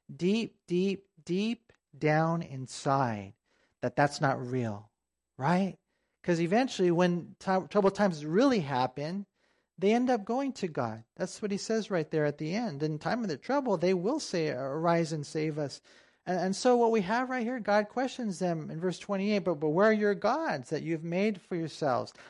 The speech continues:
Let them arise if they can save you in the time of your trouble. For according to the number of your cities are your gods." Think about that, O Judah. "Why will you plead with me?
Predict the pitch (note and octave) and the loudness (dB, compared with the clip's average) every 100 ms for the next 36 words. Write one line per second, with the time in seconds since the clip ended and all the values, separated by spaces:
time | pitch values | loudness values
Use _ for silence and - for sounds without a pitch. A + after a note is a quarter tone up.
0 | _ G3 G3+ - A#3+ D4 A#3 F#3+ F3+ E3+ | _ 4 4 2 2 2 -4 -4 0 4
1 | E3 D#3 C#3 B2 C#3+ - D#3+ D3+ D#3 D3 | 6 6 4 -2 -6 0 0 0 -4 -10
2 | - D#3 D3+ D3+ C#3+ C3+ C3+ - D3 C#3 | 0 2 2 0 -6 -6 -6 -4 -4 -2
3 | C3+ C3 - C#3 B2+ B2 - _ - - | -4 -4 0 0 0 -10 -14 _ -20 -20
4 | _ _ F3+ E3 - G3 A3+ C#4 - F#3 | _ _ 2 2 2 2 4 2 -2 -4
5 | E3 D#3+ F#3 G3 A3 E3+ D3+ D#3 G3 - | 0 2 4 4 2 0 -2 -2 -2 -2
6 | F#3+ E3+ E3 F#3 F3 - - - C#3 C#3 | -2 0 0 -2 -4 -12 -16 -10 -6 -4
7 | D#3 C#3+ D#3+ A#3 A3+ A2+ - - - - | -4 -2 0 0 -2 -8 -14 -16 -16 -18
8 | _ F#3+ F#3+ C#3 C3 - B2 B2 B2 B2 | _ -8 -6 -4 -4 -2 -2 -2 -4 -4
9 | B2 A#2+ A2+ - _ _ _ _ _ C3+ | -4 -4 -8 -12 _ _ _ _ _ 4
10 | D#3 F3+ F3+ F#3 F3+ - F#3+ G3 F3 C#3+ | 6 6 6 0 -2 -2 0 2 0 -4
11 | C3 A2+ | -8 -8